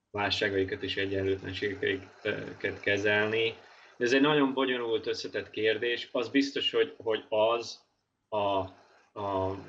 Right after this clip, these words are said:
ahogy lenyomták a görögök torkán azt a teljesen egyoldalú válságkezelő csomagot, az, az még a mérsékelt elemzők szerint is a, a, a demokrácia teljes kudarca és megcsúfolása volt. Tehát azon nem nagyon van mit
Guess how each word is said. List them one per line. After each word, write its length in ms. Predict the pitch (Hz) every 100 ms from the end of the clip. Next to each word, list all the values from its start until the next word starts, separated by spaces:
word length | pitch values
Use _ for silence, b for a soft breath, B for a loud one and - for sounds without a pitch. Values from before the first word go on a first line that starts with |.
| B B B -
ahogy 420 | 123 117 117 113
lenyomták 720 | 110 117 113 113 113 113 107
a 60 | 107
görögök 380 | 107 110 104 -
torkán 500 | 110 107 110 104 101
azt 240 | 95 -
a 120 | 104
teljesen 360 | 98 104 - 107
egyoldalú 520 | 101 101 101 98 98
válságkezelő 760 | 98 101 - 101 - 98 98 95
csomagot, 720 | - 104 107 107 107 107 104 -
az, 240 | 104 95
az 160 | 110 104
még 140 | 107
a 60 | 104
mérsékelt 560 | 110 113 - 110 101 98
elemzők 380 | 98 95 95
szerint 320 | - 98 95 95
is 160 | 92
a, 360 | 98 101 107 101
a, 160 | 98
a 60 | -
demokrácia 720 | 92 92 87 92 87 - 92
teljes 320 | 98 90 -
kudarca 400 | - 90 85 -
és 120 | 69 92
megcsúfolása 720 | 92 - - - 110 - -
volt. 200 | 98 98
Tehát 160 | 101 104
azon 220 | 104 104
nem 160 | 110 117
nagyon 260 | 98 90
van 140 | 92 92
mit 180 | 90